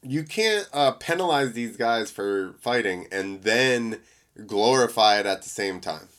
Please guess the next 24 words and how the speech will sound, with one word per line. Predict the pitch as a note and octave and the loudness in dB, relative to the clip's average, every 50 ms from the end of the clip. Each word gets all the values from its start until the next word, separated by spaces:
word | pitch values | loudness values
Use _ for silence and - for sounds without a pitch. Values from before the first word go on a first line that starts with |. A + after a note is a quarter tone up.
| _ _ _ _ _ _ _ _ _ _ _ _ _ _ _ _ _ _ _ _ _ _ _ _ _ _ _ _ _ _ _ _ _ _ _ _ - - - - - - - - - - - - - - - - - - _ _ _ _ _ _ _ _ _ _ - | _ _ _ _ _ _ _ _ _ _ _ _ _ _ _ _ _ _ _ _ _ _ _ _ _ _ _ _ _ _ _ _ _ _ _ _ -20 -20 -20 -20 -20 -20 -20 -20 -20 -20 -20 -20 -20 -20 -20 -20 -20 -20 _ _ _ _ _ _ _ _ _ _ -4
Um, | B2+ B2+ C3 C3 C3 B2+ C3 C3 | 0 2 2 4 2 2 0 0
so, | - - E3 D3+ D3 C#3+ C#3+ C#3+ | 0 2 4 6 6 6 4 4
yeah, | D3+ D3+ C3 A2 | 4 4 4 4
the | G#2 B2+ D#3 F#3+ | 4 4 4 4
issue | G#3 G3+ - G3 F3+ E3+ | 4 4 0 0 0 0
is | D#3+ - | -2 -2
he | - D#3 C3+ | -4 -6 -8
tweeted | C#3 - - - D3+ E3+ G3 G#3+ A3+ A3+ F#3 D3 A#2+ | -10 -10 -8 -8 -8 -6 -4 -4 -2 0 0 0 0
at | G2+ F2+ E2 E2 E2 E2 | 2 0 0 0 -2 -4
him, | E2 E2 E2+ F2 F2 - _ _ _ _ _ _ _ _ _ _ | -6 -8 -10 -12 -16 -18 _ _ _ _ _ _ _ _ _ _
basically | G#2 A2 B2 C3+ C3+ C#3 C#3 C3+ D3 C#3+ C#3 C3 B2+ B2 A#2 A2+ | -6 0 0 0 0 -2 -8 -4 -2 0 0 0 0 -2 -4 -6
saying, | A#2 - - - A2 G#2+ G#2 G#2 G2+ G2 G2 | -6 -8 -6 -4 -2 -2 -2 -2 -2 -2 -2
like, | F#2+ F#2 F2+ F2+ F2 E2+ - _ _ _ _ _ _ _ _ _ _ _ _ _ _ _ _ _ _ _ _ _ _ _ _ _ _ _ _ _ _ _ _ _ _ _ _ _ _ _ _ | -4 -4 -4 -6 -8 -10 -12 _ _ _ _ _ _ _ _ _ _ _ _ _ _ _ _ _ _ _ _ _ _ _ _ _ _ _ _ _ _ _ _ _ _ _ _ _ _ _ _
being | G#2 G2 F#2+ F#2 | -6 -4 -4 -2
mad, | F#2 F#2+ F#2 F#2 E2+ | -2 -2 -2 -2 -2
"I'm | E2+ E2+ F2+ | -6 -6 -8
gonna | F2+ F2 E2+ | -8 -8 -8
take | E2 G2+ F#2 E2+ - | -8 -8 -10 -10 -10
you | - F2 F2+ | -8 -4 -2
out," | F2+ F2 D#2 D#2 - - _ _ _ _ _ _ _ _ _ | 0 0 -2 -2 -6 -12 _ _ _ _ _ _ _ _ _
then | - G2+ F#2+ F#2 A#2 B2+ D3 E3 E3+ E3 D3 | -20 -20 -4 0 2 4 4 2 0 -2 -4
takes | - D#3 D#3 D3 B2+ B2 - | -2 0 0 0 0 -2 -4
him | B2 G#2+ G#2 | -4 -2 -2
out. | A2 A#2 A#2 E2+ D2 D2+ - | 0 -2 -2 -2 -4 -10 -16